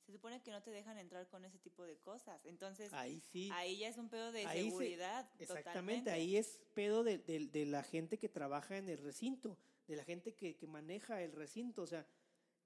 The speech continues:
Speaker 2: es que es tan fácil, güey, como cuando vas a un festival aquí, güey, ¿cuántos pinches filtros pasas para llegar a un festival en, aquí en México, güey?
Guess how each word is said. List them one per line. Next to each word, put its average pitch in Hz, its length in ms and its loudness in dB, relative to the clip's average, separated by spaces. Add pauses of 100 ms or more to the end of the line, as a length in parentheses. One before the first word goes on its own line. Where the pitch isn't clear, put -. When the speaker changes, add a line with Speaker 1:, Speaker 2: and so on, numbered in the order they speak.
(140)
Speaker 2:
es 277 240 8
que 320 100 2
es 311 100 2
tan 294 200 6
fácil, 285 340 2
güey, 277 140 -2
como 220 240 -2
cuando 208 260 2
vas 226 160 6
a 277 60 0
un 262 60 -2
festival 240 440 4
aquí, 233 240 0
güey, 247 160 0
¿cuántos 240 340 0
pinches 240 380 -2
filtros 226 400 0
pasas 214 320 2
para 185 220 -2
llegar 160 340 0
a - 20 2
un 202 80 -4
festival 175 480 -2
en, 180 360 -2
aquí 160 220 -8
en 185 100 -8
México, 220 320 -8
güey? 143 160 -4